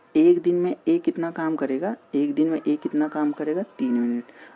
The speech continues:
और छः दिन में कितना कर देगा, सिक्स से multiply कीजिए, अठारह unit। ठीक है दोस्तों, तो देखिए ये अठारह unit ए के द्वारा last के छः दिन में किया गया है। तो आपका total work आपको कितना करवाना है, साठ unit। तो देखिए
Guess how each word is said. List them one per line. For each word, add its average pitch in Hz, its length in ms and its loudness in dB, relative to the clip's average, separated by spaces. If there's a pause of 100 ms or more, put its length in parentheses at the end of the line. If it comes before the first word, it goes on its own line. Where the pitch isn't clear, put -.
और 123 60 -8
छः - 240 0
दिन 165 120 -2
में 170 160 -2
कितना 175 300 -2
कर 180 160 0
देगा, 185 220 0
सिक्स - 260 -6
से 151 120 -10 (100)
multiply 143 500 -2
कीजिए, 175 240 -8 (400)
अठारह 135 340 -6
unit। 113 480 -8 (360)
ठीक 214 200 -4
है 254 60 -2
दोस्तों, 262 340 0 (380)
तो - 60 -6
देखिए - 320 -6 (280)
ये 180 60 0
अठारह 147 420 -2
unit 170 340 -4 (140)
ए 143 180 0
के 156 80 0
द्वारा 127 300 0
last 139 320 -6
के - 100 -4
छः - 240 -4
दिन - 140 2
में 185 120 -2
किया 233 280 -6
गया 226 160 -10
है। - 60 -14 (300)
तो - 60 -12
आपका - 180 -6
total 147 400 -2
work 165 260 -4
आपको 160 180 -4
कितना 165 300 -4
करवाना 165 400 -6
है, 185 80 -8
साठ - 420 -8
unit। 113 300 -8 (280)
तो 135 80 -10
देखिए 117 280 -10